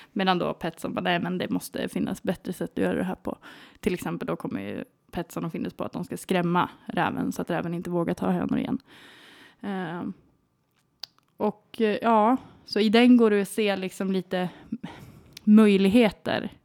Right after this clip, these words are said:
till så här relationer mellan människor och djur som inte handlar om att liksom, eh, utnyttja eller döda, utan att vi kanske kan leva sida vid sida.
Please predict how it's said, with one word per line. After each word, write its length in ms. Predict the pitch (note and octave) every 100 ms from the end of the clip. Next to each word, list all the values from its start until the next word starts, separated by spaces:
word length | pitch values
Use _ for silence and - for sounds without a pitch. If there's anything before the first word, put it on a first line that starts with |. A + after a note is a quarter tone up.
| _
till 320 | - F3+ -
så 120 | - G3
här 60 |
relationer 420 | F3+ F3 - F3+ F3
mellan 240 | E3+ E3+
människor 280 | E3+ E3+ -
och 60 | F3
djur 160 | E3+
som 140 | E3+ -
inte 260 | F3 -
handlar 260 | E3+ - -
om 200 | - -
att 180 | F3 -
liksom, 420 | - - - - - - - - - _
eh, 160 | - -
utnyttja 600 | - E3 - E3 - F3
eller 280 | E3 D#3+ D#3+
döda, 640 | D#3+ - - - - - - - - -
utan 340 | F3 - -
att 160 | F3 -
vi 60 | -
kanske 300 | F3 F3 -
kan 500 | - F3 - - - - - -
leva 400 | F3+ E3+ D#3+ F#3
sida 300 | - F3+ -
vid 140 | E3+
sida. 340 | - F3+ E3+